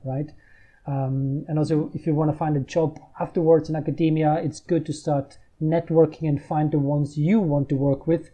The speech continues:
and not just the ones who are offering a job. So I think these are all important points, that there's a lot of between humans going on. It's, it's not just research. And I think,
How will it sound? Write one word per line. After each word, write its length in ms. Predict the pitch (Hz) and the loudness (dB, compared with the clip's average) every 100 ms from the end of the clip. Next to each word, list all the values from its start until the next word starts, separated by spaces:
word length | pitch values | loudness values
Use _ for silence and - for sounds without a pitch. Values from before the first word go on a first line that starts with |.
| - - - | -20 -20 -12
and 100 | 156 | -2
not 160 | 151 151 | -2 0
just 220 | 165 156 | -4 -2
the 80 | 156 | 0
ones 300 | 143 143 143 | 0 0 -2
who 140 | 143 | -2
are 60 | 139 | -2
offering 320 | 143 143 139 | -4 -6 -6
a 60 | 131 | -6
job. 260 | - 139 - - - - _ _ _ _ | -6 -8 -8 -16 -20 -20 _ _ _ _
So 140 | 175 | -2
I 20 | |
think 300 | 151 190 156 | 0 -2 -4
these 160 | 190 170 | -4 2
are 100 | 165 | 6
all 120 | 165 | 6
important 400 | 156 156 143 143 | 6 2 0 0
points, 340 | 156 151 151 - | 0 0 0 -2
that 260 | 165 131 - _ _ _ | -4 -4 -10 _ _ _
there's 140 | - 151 | -2 2
a 60 | |
lot 100 | 196 | 4
of 140 | 190 - - - _ - _ _ - - - _ | 2 0 -18 -20 _ -20 _ _ -20 -20 -20 _
between 360 | - 156 175 208 | -4 2 4 4
humans 600 | 156 202 220 202 160 147 | 4 6 8 8 6 4
going 340 | - 165 160 151 | 6 8 8 8
on. 240 | 151 139 | 6 4
It's, 160 | 143 - | 2 -2
it's 200 | 147 202 | -2 2
not 200 | 185 - | 2 2
just 240 | 160 - | -4 -2
research. 580 | 156 170 147 131 - - | 0 0 -2 -4 -6 -10
And 220 | 165 151 | -4 -4
I 40 | |
think, 360 | 151 185 170 147 | -2 -2 -4 -4